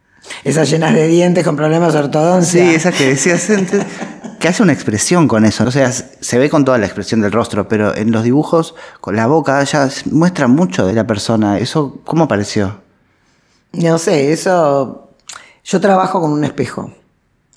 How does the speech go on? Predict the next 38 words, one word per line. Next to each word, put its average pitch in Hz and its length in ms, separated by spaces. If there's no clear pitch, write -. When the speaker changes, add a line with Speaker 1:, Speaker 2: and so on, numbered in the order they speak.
Speaker 1:
Yo - 80
tengo 143 140
un 135 80
espejito 165 460
arriba 143 220
del 143 100
escritorio, 170 840
por - 140
supuesto 104 400
con 104 80
una 101 140
pinza 101 280
de 101 80
pilar, 131 440
porque 87 280
una 117 140
mina 135 260
donde 117 200
tiene 139 180
un 123 100
espejo, 151 720
tiene 110 160
una 117 160
pinza, 139 540
¿viste? 107 460
Siempre 160 360
se 160 140
ríen 147 240
porque 127 120
me 131 160
tengo 139 260
el 135 100
espejo 143 360
y - 20
la 127 180
pinza 123 300
ahí 120 60
colgando. 101 540